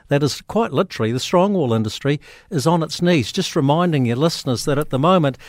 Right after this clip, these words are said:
as it stands, when you share your sheep, if they've got strong crossbred wool, you don't get any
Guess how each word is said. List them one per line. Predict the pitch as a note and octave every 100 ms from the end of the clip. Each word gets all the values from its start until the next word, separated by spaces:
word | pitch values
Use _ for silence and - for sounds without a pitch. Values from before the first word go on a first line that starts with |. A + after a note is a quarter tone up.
| - -
as | C#3 D#3
it | -
stands, | - C#3+ C#3 -
when | B2
you | A#2+ A#2
share | - F3+ F#3 D3+
your | A#2+ G#2
sheep, | - D3+ D#3+
if | B2+ -
they've | A#2
got | - -
strong | - - F#3 E3
crossbred | - C3+ - - A#2+ A2
wool, | B2+ C3 - - - -
you | C#3
don't | C3 D#3+ F3
get | - C3+ -
any | D#3 D#3+ D3+